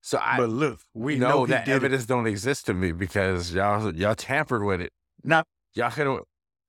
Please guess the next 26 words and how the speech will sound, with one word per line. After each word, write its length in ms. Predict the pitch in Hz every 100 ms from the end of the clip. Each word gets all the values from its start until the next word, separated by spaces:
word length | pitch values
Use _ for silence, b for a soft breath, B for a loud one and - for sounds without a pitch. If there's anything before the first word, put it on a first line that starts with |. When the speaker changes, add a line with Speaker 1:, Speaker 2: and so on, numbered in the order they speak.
| 127
Speaker 1:
bro, 240 | 165 185
they 140 | 160 160
Speaker 2:
now 80 |
Speaker 1:
said 120 | 143 147
they 100 | 196
Speaker 2:
look, 40 |
Speaker 1:
were 100 | 175
planting 460 | - 208 185 175 143
Speaker 2:
I 40 |
will, 220 | 180 226 254
I 80 | 143
Speaker 1:
gloves 100 | 113
Speaker 2:
will 120 | 113
Speaker 1:
still. 100 | 101
Speaker 2:
say 140 | 151
Speaker 1:
They 120 | 139 151
Speaker 2:
this. 100 | 156
Speaker 1:
said 160 | 180
they 60 | 180
were 180 | 165 135
planting 480 | - 165 180 165 131
stuff 400 | - 139 123 117 -
at 260 | 131 131
the 100 | 139
crime 420 | - - 190 240
scene. 400 | 196 - 87 85